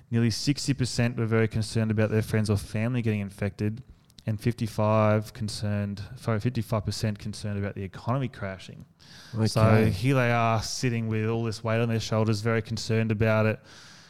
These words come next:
Speaker 1: You know, they're sort of navigating the, the wave of information that comes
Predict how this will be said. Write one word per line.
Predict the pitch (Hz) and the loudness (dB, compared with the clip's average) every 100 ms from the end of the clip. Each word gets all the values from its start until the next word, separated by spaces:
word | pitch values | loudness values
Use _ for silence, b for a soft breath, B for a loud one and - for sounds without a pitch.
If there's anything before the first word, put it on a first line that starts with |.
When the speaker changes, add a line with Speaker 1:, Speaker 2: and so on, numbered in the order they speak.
| B | B
Speaker 1:
You | 110 | -4
know, | 107 | -2
they're | 107 107 104 101 101 107 - - _ _ | 0 0 0 0 -2 -6 -12 -20 _ _
sort | - 117 | -8 -6
of | 107 110 | -6 -4
navigating | 120 117 120 117 113 113 110 | 0 2 2 2 2 2 0
the, | 107 101 107 117 160 - - _ _ | 2 2 0 -4 -12 -18 -20 _ _
the | 113 | 0
wave | 98 107 107 110 | 4 4 4 2
of | 104 | 0
information | 107 - 104 104 101 110 | -4 -4 -4 -2 -2 -6
that | 104 | -6
comes | 107 104 98 | -6 -6 -6